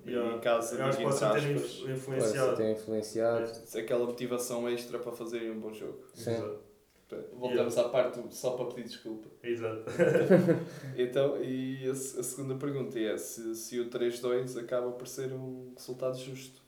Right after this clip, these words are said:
Speaker 1: na vossa opinião.
Speaker 3: Acho que sim, daquilo que foi o jogo, acho que é um resultado justo. Se calhar o empate ir a prolongamento pelo cinco para quatro que depois o Braga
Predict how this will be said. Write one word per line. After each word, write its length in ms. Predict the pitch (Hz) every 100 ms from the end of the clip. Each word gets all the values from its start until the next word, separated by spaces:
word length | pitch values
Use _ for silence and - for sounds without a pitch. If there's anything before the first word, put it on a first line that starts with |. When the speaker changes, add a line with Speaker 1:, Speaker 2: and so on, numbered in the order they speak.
| -
Speaker 1:
na 100 | 110
vossa 260 | 110 - 107
opinião. 260 | 113 113 - _ _ _ _ _ _ _ _ _ _ _ _ _ -
Speaker 3:
Acho 160 | 156 -
que 40 |
sim, 120 | 120 117
daquilo 220 | 113 113
que 40 | -
foi 160 | 110
o 20 | 107
jogo, 300 | 107 107 110
acho 160 | 110
que 80 | -
é 60 | 107
um 100 | 104
resultado 460 | 107 107 110 104 101
justo. 200 | 98 -
Se 40 |
calhar 440 | 107 113 117 113 113 - - _ _
o 80 | 113
empate 460 | 110 110 113 110 113
ir 120 | 110
a 60 | 104
prolongamento 800 | - 107 110 107 107 110 107 104 -
pelo 420 | 117 113 110 107
cinco 280 | - 113 110
para 120 | 107
quatro 360 | - 107 - -
que 100 | -
depois 260 | - 104 107
o 80 |
Braga 580 | 107 107 104 101 98 101